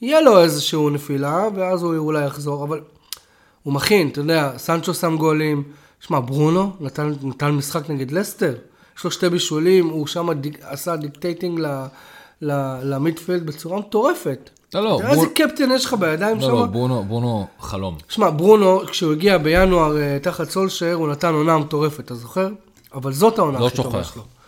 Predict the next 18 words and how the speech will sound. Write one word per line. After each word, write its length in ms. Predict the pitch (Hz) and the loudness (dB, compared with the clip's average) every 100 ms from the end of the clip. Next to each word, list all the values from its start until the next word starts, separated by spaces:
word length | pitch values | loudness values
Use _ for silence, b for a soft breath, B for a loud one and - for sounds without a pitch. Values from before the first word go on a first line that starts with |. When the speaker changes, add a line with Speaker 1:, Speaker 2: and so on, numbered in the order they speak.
| b | b
Speaker 1:
זאת 300 | - 180 254 | 2 6 6
העונה 220 | 247 175 139 | 6 4 2
הכי 180 | 123 | -2
טובה 260 | 135 135 123 | -8 -10 -10
שלו. 200 | - 127 - b b b b b b - | -14 -18 -20 b b b b b b -10
תראה 200 | 185 233 | 0 2
איזה 160 | 240 226 | 4 4
קפטן 400 | 240 226 226 214 | 2 2 2 4
יש 180 | 214 | 2
לך. 140 | - 151 120 - | -2 -6 -8 -10
זה 160 | 156 | -6
מו-, 220 | 196 180 170 | -2 -2 -2
זה 120 | 180 | -2
בן 220 | 165 165 | 0 2
אדם 360 | 220 226 214 233 - - b b b b _ | 4 4 4 -2 -8 -20 b b b b _
שישאר 520 | - 165 156 180 202 | -4 -2 0 2 4
במועדון 460 | 196 175 170 208 202 | 4 2 4 4 2
שנים. 460 | 185 180 240 143 | 2 6 6 4